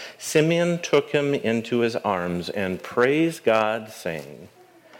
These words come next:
"Master, now you are dismissing your servant in peace according to your word, for my eyes have seen your salvation,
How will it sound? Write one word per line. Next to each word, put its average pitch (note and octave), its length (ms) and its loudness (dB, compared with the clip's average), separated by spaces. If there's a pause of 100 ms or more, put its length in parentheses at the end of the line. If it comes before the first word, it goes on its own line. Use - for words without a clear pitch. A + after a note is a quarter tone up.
(300)
"Master, D3 640 4
now D3+ 580 4
you C#3 320 0
are C3 220 4
dismissing C3 680 0
your A#2+ 160 2
servant A2+ 560 2
in G#2 140 2
peace G#2 440 0
according A#2+ 520 2
to - 120 -2
your B2 160 4
word, F#2 520 2 (460)
for G#2+ 180 4
my G2+ 380 2
eyes F#2 520 0
have F2+ 220 2
seen G2+ 380 -2
your F#2 180 2
salvation, F#2+ 880 0